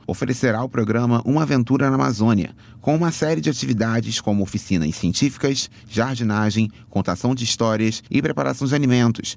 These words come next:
que apresentam as possibilidades de uso sustentável e valorização do açaí. A Semana do Bioma Amazônia faz parte do programa Jardim Botânico Nacional Biomas,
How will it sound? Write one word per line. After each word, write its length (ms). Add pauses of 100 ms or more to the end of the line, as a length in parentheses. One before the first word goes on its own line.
que 60
apresentam 600
as 100
possibilidades 840
de 180
uso 220
sustentável 920
e 120
valorização 800
do 60
açaí. 360 (120)
A 100
Semana 500
do 140
Bioma 320
Amazônia 720
faz 160
parte 260
do 80
programa 460
Jardim 260
Botânico 540
Nacional 420
Biomas, 640